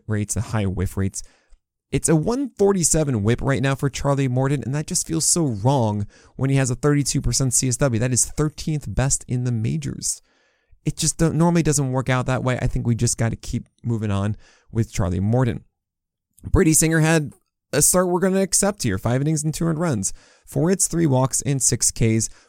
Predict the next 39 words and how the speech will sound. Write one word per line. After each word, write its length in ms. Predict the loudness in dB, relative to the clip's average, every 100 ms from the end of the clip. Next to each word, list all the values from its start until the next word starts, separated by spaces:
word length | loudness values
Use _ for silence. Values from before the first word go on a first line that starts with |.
| -8
We 80 |
got 220 | -2 -2 0
eight 140 | -2
whiffs 260 | 2 2 2
on 80 | 2
the 60 |
slider. 340 | 2 2 0 2
We, 280 | 2 2 -2 _ _ -20 -12
I 140 | -2 0
think 200 | 0 -2
we 80 | 0
really 220 | 2 4
haven't 240 | 4 2
seen 400 | 2 2 2 2
that 180 | 0 0
slider 260 | 0 0 0
dominate 380 | 0 2 2
as 140 | 0 0
much 160 | -2
as 80 | -2
we 80 | -4
have 120 | -4
in 100 | -6
the 40 | -2
past. 480 | 2 2 0 -2 -14 _ _ _ _ _ _ -2
And 160 | 2
the 60 | 4
sinker 260 | 4 2
did 220 | 2 2 4
what's 180 | 2
supposed 280 | 2 2 2
to 80 | 0
do 200 | 2 0
with 240 | 2 -2
its 220 | -2 -6 -6
called 280 | -2 -2
strike. 320 | -2 -4 -4 -2
So 160 | 0
we 180 | 2 0